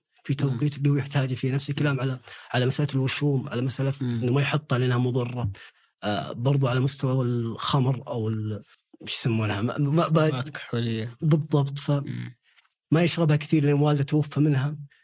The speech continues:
Speaker 1: فخلق، خلينا نقول، لنفسه، كل واحد خلق لنفسه بيئة تحافظ عليه وتساعد على تطويره عشان هو يحقق الشيء اللي هو خلاص أنا بحققه. فنكرس كل شيء خارج الملعب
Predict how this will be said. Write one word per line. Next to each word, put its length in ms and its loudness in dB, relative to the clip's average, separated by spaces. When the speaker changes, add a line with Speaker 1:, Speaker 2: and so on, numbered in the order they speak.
Speaker 1:
فخلق، 460 2
خلينا 220 4
نقول، 200 4
لنفسه، 380 2
كل 160 0
واحد 300 2
خلق 260 2
لنفسه 300 2
بيئة 320 4
تحافظ 520 2
عليه 300 2
وتساعد 520 0
على 120 2
تطويره 480 2
عشان 220 2
هو 280 4
يحقق 480 0
الشيء 420 0
اللي 180 4
هو 120 4
خلاص 400 -2
أنا 80 0
بحققه. 600 -4
فنكرس 760 2
كل 240 2
شيء 220 0
خارج 320 2
الملعب 400 2